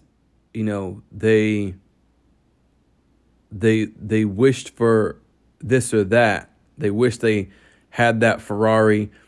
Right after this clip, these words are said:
They wish they had that new pair of shoes. They wish they bought that new house. They always wish for more time.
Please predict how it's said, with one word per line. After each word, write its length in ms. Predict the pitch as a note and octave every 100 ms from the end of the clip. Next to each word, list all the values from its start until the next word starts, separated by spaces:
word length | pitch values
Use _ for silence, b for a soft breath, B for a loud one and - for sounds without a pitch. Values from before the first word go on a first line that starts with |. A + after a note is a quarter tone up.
| b -
They 140 | G#2+
wish 260 | A2 B2+ -
they 140 | A2+
had 180 | A2+ G#2+
that 160 | G#2+
new 180 | G2 A2+
pair 260 | A2+ A2+ A2
of 60 |
shoes. 420 | G#2 - G#2+ G#2+ G2+
They 100 | G2+
wish 320 | A2 A2 -
they 240 | A2 G#2+
bought 440 | D2+ A2+ G#2+ G#2 - b b
that 180 | A2 G2+
new 160 | G#2 F#2
house. 500 | G#2 G2+ G2+ - - _ _ _ _ _ _ _ _ -
They 80 | F#2+
always 340 | G#2 A#2+ A2+
wish 180 | A2 A2+
for 120 | G2+
more 220 | G2+ F#2+
time. 460 | - F2+ F#2 F#2+